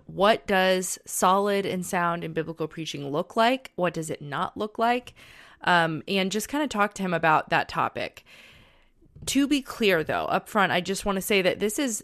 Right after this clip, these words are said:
not being done in the spirit of, you know, giving you ammunition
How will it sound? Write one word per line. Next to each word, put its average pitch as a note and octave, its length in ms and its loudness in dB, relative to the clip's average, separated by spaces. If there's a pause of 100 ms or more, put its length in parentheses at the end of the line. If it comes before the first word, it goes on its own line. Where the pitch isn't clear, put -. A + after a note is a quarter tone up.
not F#3+ 520 0
being F#3 180 -6
done E3+ 160 0
in E3+ 80 -6
the E3 60 -6
spirit F#3 340 0
of, D#3+ 400 0
you E3 140 -6
know, D3+ 320 -4
giving G3 340 -2
you F#3 340 2
ammunition E3 1000 -4